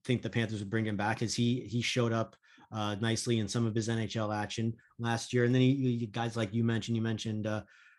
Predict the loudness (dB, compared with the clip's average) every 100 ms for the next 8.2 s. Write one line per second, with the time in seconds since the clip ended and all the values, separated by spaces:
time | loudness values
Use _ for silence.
0 | _ -2 0 0 2 2 2 0 0 2
1 | 2 2 2 0 -2 -2 0 0 -2 -4
2 | _ -14 -6 -4 -2 0 -2 0 2 4
3 | 4 2 0 0 -2 0 0 0 -2 -2
4 | -4 -4 -4 -4 -2 -2 -2 -4 -2 -2
5 | -2 -6 -14 -16 -6 -2 0 2 4 4
6 | 2 0 2 -2 0 -2 -2 -2 -2 -2
7 | -2 -2 -4 -8 -20 _ -14 -6 -2 -2
8 | -2 -6